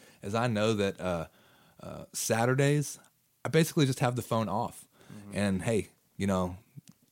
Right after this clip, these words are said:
Speaker 1: what if an emergency happens? It, it'll be okay. It,
Speaker 2: Right.
Speaker 1: it'll be all right without me. Things will survive without me.
Speaker 2: Yeah.
Speaker 1: And, uh, knowing that I have that time set aside for my family. And, and then the same thing, too, um, with the church.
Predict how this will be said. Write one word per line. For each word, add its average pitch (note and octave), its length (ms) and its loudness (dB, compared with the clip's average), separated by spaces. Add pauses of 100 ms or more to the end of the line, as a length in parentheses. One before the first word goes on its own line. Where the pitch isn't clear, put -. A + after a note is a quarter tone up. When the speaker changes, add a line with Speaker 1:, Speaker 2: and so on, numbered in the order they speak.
Speaker 1:
what B2+ 240 6
if D3 100 2
an D#3 80 8
emergency C#3+ 520 6
happens? G#2 440 -2
It, D3+ 220 -4
it'll A3+ 180 0
be D3+ 180 6
okay. F2+ 340 0
It, - 320 -6
Speaker 2:
Right. C3 180 -4
Speaker 1:
it'll D3 100 -2
be C3 140 6
all A2 120 4
right G2+ 200 2
without F#2 260 0
me. G2+ 80 -4
Things A2+ 240 -4
will G2+ 80 -2
survive F#2 400 -2
without F2 300 0
me. F#2 200 -4 (180)
Speaker 2:
Yeah. F2+ 80 -10 (120)
Speaker 1:
And, F#2+ 320 2
uh, F2 320 2
knowing A2 320 4
that F2+ 140 -12
I G#2 80 -2
have G#2 240 0
that E2+ 180 -4
time F2+ 240 -6
set G2 220 -2
aside D2+ 460 -6 (300)
for F#2 300 -4
my E2+ 160 -2
family. D#2 500 -6 (240)
And, G#3+ 160 6
and G3+ 120 8
then G3 100 8
the F#3+ 100 6
same F3+ 220 2
thing, E3 220 0
too, C#3 340 4
um, A#2+ 340 2
with C3+ 160 2
the B2 60 -4
church. C3 420 0